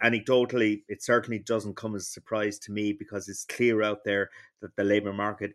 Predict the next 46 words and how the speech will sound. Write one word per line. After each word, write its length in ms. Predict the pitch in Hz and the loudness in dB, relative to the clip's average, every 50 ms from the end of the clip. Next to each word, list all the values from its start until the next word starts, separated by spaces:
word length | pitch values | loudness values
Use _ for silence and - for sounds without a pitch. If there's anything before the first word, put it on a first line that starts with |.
| _ - | _ -2
is 220 | 120 110 101 98 | -2 -2 -2 -2
still 240 | - - 110 104 101 | -4 -2 -2 -2 -2
very 300 | - 107 98 101 95 90 | -2 -2 -4 -4 -4 -6
hot. 320 | - 104 110 107 104 101 - - _ - - - _ - | -6 -6 -4 -4 -4 -4 -6 -10 _ -20 -20 -20 _ -8
And 100 | 110 107 | -2 2
even 220 | 113 120 98 104 | 2 2 2 0
within 320 | 107 104 104 - 113 104 101 | -4 -4 -2 -2 -4 -4 -6
technology, 800 | - 107 104 101 - 107 107 107 104 101 - - 104 98 95 - - | -6 -6 -6 -6 -4 -4 -4 -2 -2 -4 -4 -2 -2 -2 -4 -4 -4
I've 200 | 98 101 98 95 | -4 -4 -4 -2
mentioned 340 | 110 107 104 98 - - 98 | -2 -4 -4 -6 -8 -14 -16
before, 460 | 92 - - 113 110 110 107 104 104 - _ _ _ _ - _ _ _ _ - | -12 -6 -2 0 0 2 2 0 -2 -4 _ _ _ _ -20 _ _ _ _ -8
um, 280 | 98 95 95 95 98 - | -4 -4 -4 -4 -4 -4
a 60 | 110 107 | 0 2
lot 180 | 107 107 110 | 2 2 2
of 100 | 104 - | 0 0
people 320 | - 117 110 110 - 101 92 | -2 -4 -4 -2 -4 -6 -4
that 220 | 107 101 101 - | -4 -4 -4 -6
are 40 | 98 | -8
being 420 | - 101 101 101 98 98 98 101 _ - | -6 -6 -4 -4 -4 -6 -10 -12 _ -8
let 360 | 113 104 101 101 98 - _ | -4 -2 -2 -2 -2 -6 _
go 280 | - 117 113 110 107 107 | -2 0 0 2 0 -2
in 80 | 101 98 | -4 -6
that 180 | 101 98 98 | -8 -8 -8
sector, 480 | - - 107 104 101 - - 104 98 - - | -10 -6 -6 -6 -6 -6 -6 -4 -4 -4 -6
I 100 | 95 90 - - | -8 -10 -10 -12
pick 240 | - 107 98 - | -12 -12 -8 -4
up 160 | 110 104 - _ | -6 -6 -6 _
from 480 | - - - 113 104 104 104 101 95 87 _ _ _ _ _ _ _ | -14 -8 -4 -2 -2 -2 -2 -4 -8 -12 _ _ _ _ _ _ _
recruitment 540 | - 104 95 - - 120 110 104 - 95 90 | -10 -10 -8 -6 -2 -2 -2 -2 -4 -4 -2
agencies 540 | 101 101 101 95 104 90 - 104 98 95 - | 0 0 -2 -2 -8 -12 -8 -8 -8 -8 -6
that 180 | 104 95 - | -8 -8 -4
they 120 | - 104 104 | -2 -2 0
are 200 | 101 101 104 101 | 0 0 -2 -4
being 220 | - 101 98 90 - _ | -6 -8 -8 -10 -14 _
picked 320 | - - 107 92 _ - | -14 -12 -12 -10 _ -4
up 240 | 107 101 98 - _ _ _ _ _ _ _ _ | -2 -2 -2 -4 _ _ _ _ _ _ _ _
by 140 | - 95 98 - 110 | -4 -4 -4 -2 -4
other 180 | 107 95 101 | -4 -4 -4
sectors 520 | 95 - - 107 98 98 - - 101 - - | -6 -6 -4 -4 -4 -4 -4 -6 -10 -8 -8
that 120 | 95 95 | -10 -8
have 140 | 98 95 - | -8 -10 -10
struggled 540 | - - - - 120 110 104 - 101 92 - | -12 -16 -8 -2 -2 -2 -2 -2 -6 -12 -14
to 60 | 98 | -14
hire 280 | - 101 101 101 95 | -8 -4 -4 -4 -4
technology 600 | - - 104 92 - - 104 101 98 92 - - | -4 -6 -10 -10 -8 -6 -6 -6 -6 -8 -8 -12
workers, 680 | 101 92 98 98 98 - - - 98 92 - - - | -10 -6 -6 -6 -6 -6 -6 -4 -4 -4 -6 -10 -14